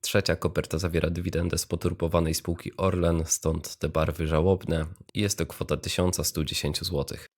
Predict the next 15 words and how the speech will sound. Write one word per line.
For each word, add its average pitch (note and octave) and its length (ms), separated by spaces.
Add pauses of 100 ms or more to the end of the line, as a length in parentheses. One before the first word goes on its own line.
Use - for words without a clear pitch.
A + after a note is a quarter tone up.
Nie A2 100
ukrywam, F2 380
że D2+ 100
to D2 100
akurat D2+ 360
okazała D#2 400
się - 120
fatalna F#2+ 440
inwestycja. E2 840
Jestem F#2+ 420
na F2 80
nominalnym F2+ 680
plusie D#2 580
dzięki D#2 340
dywidendom, F2+ 600